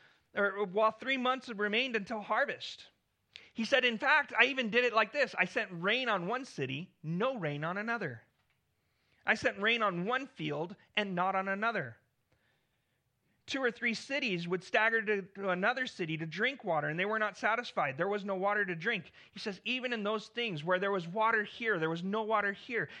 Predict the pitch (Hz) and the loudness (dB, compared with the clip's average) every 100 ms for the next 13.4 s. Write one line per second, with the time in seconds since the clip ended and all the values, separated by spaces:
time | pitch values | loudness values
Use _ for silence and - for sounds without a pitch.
0 | - 202 196 240 - 233 226 185 - - | -4 -2 -2 -4 -6 -4 -2 -4 -8 -16
1 | - 175 226 226 214 208 185 185 - 185 | -8 2 4 4 2 -4 -4 -8 -8 -12
2 | 190 190 185 196 190 - 233 226 - 185 | -10 -8 -2 -2 -4 -6 -8 -6 -6 -6
3 | - - 339 302 - 170 165 160 - - | -6 -4 -4 -4 -4 -2 -2 -4 -8 -6
4 | 254 - 214 175 156 262 277 170 _ - | -6 -6 -6 -6 -8 -10 -10 -12 _ -20
5 | _ _ _ _ _ - 233 247 - - | _ _ _ _ _ -12 -10 -10 -12 -18
6 | _ - 320 277 269 269 262 262 - 320 | _ -12 -6 -2 -2 -2 -2 -2 -4 -6
7 | 302 190 139 - _ _ _ _ _ _ | -4 -4 -4 -8 _ _ _ _ _ _
8 | _ _ _ _ _ _ _ _ _ _ | _ _ _ _ _ _ _ _ _ _
9 | _ _ _ _ _ 185 247 247 247 226 | _ _ _ _ _ 0 0 2 2 2
10 | 214 - 247 - 220 185 143 185 226 - | 0 0 -2 -2 -2 -2 0 2 2 0
11 | - - - _ _ _ _ _ 160 175 | -8 -18 -20 _ _ _ _ _ -4 -2
12 | 156 160 185 165 151 131 143 180 - 147 | -2 -4 -6 -10 -8 -6 -4 -4 -6 -10
13 | 139 135 139 | -8 -8 -8